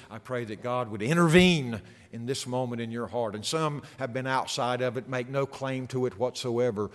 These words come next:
and you are finding all of your satisfaction and comfort and hope in the things of this world, which are passing away. And with it, your hope.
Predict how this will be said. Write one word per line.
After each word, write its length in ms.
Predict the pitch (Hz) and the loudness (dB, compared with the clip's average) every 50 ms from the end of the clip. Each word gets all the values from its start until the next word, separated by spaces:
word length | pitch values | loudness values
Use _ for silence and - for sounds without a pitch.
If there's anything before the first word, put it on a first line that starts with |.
| - - - | -10 -18 -12
and 160 | - 117 113 | -10 -8 -6
you 140 | 113 117 117 | -4 -2 -2
are 60 | 120 | -2
finding 440 | 110 - 131 127 120 123 117 120 110 | -2 -4 -2 -2 -2 -2 -2 -2 0
all 400 | 113 117 131 135 139 143 139 143 | 2 4 6 8 8 8 6 6
of 140 | 143 131 120 | 2 0 0
your 80 | 139 131 | -4 -6
satisfaction 880 | - - 147 139 139 131 135 - - - 123 123 120 - - 117 113 | -4 -4 -2 -2 -2 -2 -4 -6 -4 -2 -2 -2 -2 -4 -6 -8 -6
and 140 | 113 113 113 | -8 -8 -8
comfort 360 | - 139 131 120 - 127 113 | -8 -8 -8 -8 -8 -10 -10
and 140 | 120 117 113 | -8 -8 -6
hope 340 | 104 131 143 123 113 - - - - - | -4 -2 -2 -2 -4 -6 -14 -20 -16 -14
in 140 | 127 127 120 | -12 -10 -10
the 80 | 117 | -10
things 320 | 113 - 131 131 127 120 101 | -8 -8 -8 -8 -8 -8 -8
of 120 | 120 98 | -6 -6
this 200 | 117 123 113 - | -4 -4 -4 -4
world, 340 | - 131 131 123 120 113 101 | -4 -4 -4 -2 -4 -4 -6
which 200 | 110 127 - - - | -8 -10 -10 -8 -6
are 220 | 135 131 131 127 | -4 -4 -4 -4
passing 540 | - - 110 120 131 123 113 - 123 120 120 | -6 -8 -8 -8 -6 -6 -6 -8 -8 -8 -8
away. 500 | 113 110 110 127 147 190 185 131 110 101 - - _ _ _ _ _ _ _ _ _ _ _ _ _ _ _ _ _ _ _ _ _ _ _ _ _ _ _ _ _ _ _ _ _ _ _ _ _ _ _ _ _ _ _ _ _ _ _ - - _ _ _ _ _ _ _ _ _ _ _ _ _ | -8 -6 -6 -6 -6 -8 -10 -14 -16 -18 -20 -20 _ _ _ _ _ _ _ _ _ _ _ _ _ _ _ _ _ _ _ _ _ _ _ _ _ _ _ _ _ _ _ _ _ _ _ _ _ _ _ _ _ _ _ _ _ _ _ -20 -20 _ _ _ _ _ _ _ _ _ _ _ _ _
And 220 | 113 113 107 110 | -10 -8 -6 -4
with 240 | 135 160 156 - - | -4 -4 -4 -4 -4
it, 180 | 120 107 - - - - _ - | -6 -6 -6 -8 -14 -20 _ -12
your 160 | 117 117 117 | -10 -8 -8
hope. 320 | 107 117 131 113 101 - | -6 -6 -6 -8 -8 -12